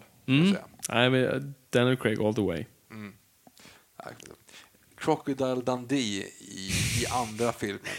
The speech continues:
Speaker 2: I andra filmen, då han är i, eh, L A?
Speaker 1: Nej, det är tredje.
Speaker 2: Ja, det är
Speaker 1: Först-
Speaker 2: tredje. Just det.
Speaker 1: Det första
Speaker 2: Första
Speaker 1: filmen är ju, första filmen börjar i Australien,
Speaker 2: Yes.
Speaker 1: slutar i
Speaker 2: New
Speaker 1: New
Speaker 2: York?
Speaker 1: York.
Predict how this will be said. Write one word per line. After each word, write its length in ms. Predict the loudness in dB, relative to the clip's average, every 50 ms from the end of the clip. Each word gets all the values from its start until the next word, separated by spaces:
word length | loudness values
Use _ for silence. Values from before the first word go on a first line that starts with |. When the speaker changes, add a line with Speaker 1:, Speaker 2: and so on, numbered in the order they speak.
| -4 0
Speaker 2:
I 80 | 2 2 6
andra 300 | 6 6 6 6 4 4
filmen, 240 | 4 4 2 4 6
då 80 | 6 6
han 140 | 6 6
är 180 | 6 6 6 6
i, 240 | 6 6 6 6 6
eh, 160 | 4 4 0 -2 -4 -6 -8 -10 -4
L 200 | 0 2 4 6
A? 360 | 6 4 4 0 -2 -4 -6 -10 -20 -20 _ _ _
Speaker 1:
Nej, 300 | -6 -6 -4 -4 -4 -4 -2
det 60 | -2
är 40 | -4
tredje. 480 | -4 -2 -2 0 0 0 0 -2 -6 -6 -10 -18 _ _ _ _ _ _ _ _ _ _ _ _ _ _ _ _ _ _ -6 -4
Speaker 2:
Ja, 80 | -2
det 100 | 0 0
är 40 | 0
Speaker 1:
Först- 140 | 0 0 2
Speaker 2:
tredje. 280 | 2 0 0 -2 -6 -8 -12 _ -20 -20 -20 -20 _ _
Just 200 | -4 -4 -4 -4
det. 180 | -8 -12 -12 -14 _ _ _
Speaker 1:
Det 240 | -2 -2 -2 -2 -2
första 300 | -4 -4 -2 2 2 4
Speaker 2:
Första 460 | 4 4 2 2 2 4 4 4 2
Speaker 1:
filmen 160 | 0 -2 -4
är 280 | -2 0 0 2 2 2
ju, 280 | 0 0 0 -2 -2 -4
första 280 | 0 0 0 0 0 -2
filmen 360 | 0 0 0 0 0 -4 0
börjar 600 | 0 2 2 2 2 2 0 0 0 0 -2 -4 -6 -8 -12
i 120 | -6 -4 -4
Australien, 520 | -4 -4 -6 -6 -4 -2 -2 -2 -2 -4
Speaker 2:
Yes. 420 | -6 -10 -6 -2 0 0 0 0
Speaker 1:
slutar 220 | -2 -4 -4 -4 -4
i 220 | -6 -6 -6 -8 -12 _ _ _ _ _ _ _ _ -8
Speaker 2:
New 160 | -6 -4 -4
Speaker 1:
New 160 | -4 -4 -2
Speaker 2:
York? 220 | -2 0 2 2 2
Speaker 1:
York. 580 | 2 0 0 0 0 -2 -2 -4 -8 -18 -20